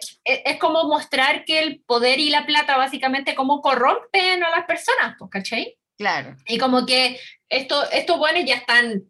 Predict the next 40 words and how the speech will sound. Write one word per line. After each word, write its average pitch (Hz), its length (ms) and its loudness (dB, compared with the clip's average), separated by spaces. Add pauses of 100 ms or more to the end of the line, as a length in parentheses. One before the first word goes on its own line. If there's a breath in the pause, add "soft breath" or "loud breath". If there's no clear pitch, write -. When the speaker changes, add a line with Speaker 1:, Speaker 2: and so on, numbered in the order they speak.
Speaker 1:
ya 226 160 2
están 226 380 -4
perdidos, 196 420 -2
como 190 680 0
Logan, 208 800 2
Kendall, 202 760 0
¿cachai? 202 340 -2
Como 220 280 -4
que 220 280 2
ya 220 140 2
fueron. 247 600 0 (360 soft breath)
Tom 320 340 4
está 226 240 0
Speaker 2:
Ujú. 254 60 -4
Speaker 1:
como 262 240 2
todavía 262 840 4
un 370 180 -4 (300)
como 240 220 2
yéndose 254 440 0
más 254 300 2
hacia, 269 340 0
hacia 254 200 -2
ese 294 160 -2
lado, 320 320 2
pero 240 160 2
todavía 214 380 2
un 302 60 -2
poco 339 160 0
al 349 80 0
medio, 359 180 4
y 262 160 0
Greg 269 240 2
como 311 200 0
que 254 100 -2
vemos 277 360 -2
todo 247 240 2
el, 302 220 -4 (240)
todo 311 200 2
el 392 160 2
camino, 415 520 0